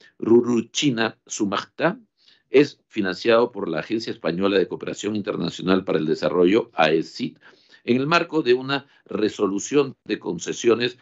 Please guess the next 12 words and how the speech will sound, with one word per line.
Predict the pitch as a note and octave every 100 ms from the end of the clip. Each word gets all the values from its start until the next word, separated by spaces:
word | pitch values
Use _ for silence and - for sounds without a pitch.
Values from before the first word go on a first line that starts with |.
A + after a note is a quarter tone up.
| _ _
de | - F2
subvención | - F2+ F2 - A2 A2 - - - _ _ _ _ -
de | A#2
cooperación | A#2+ C3 A2 G2+ G2+ G2+
internacional | F2+ E2 F2+ F2 E2+ A#2 -
a | E2
favor | - E2+ F#2
del | G2 E2+
Mercetur, | E2+ - - - D#2+ E2+ C#3+ D#3 _ _
lo | - F2
cual | A#2 A#2+ A#2
suma, | - A#2 A#2+ A#2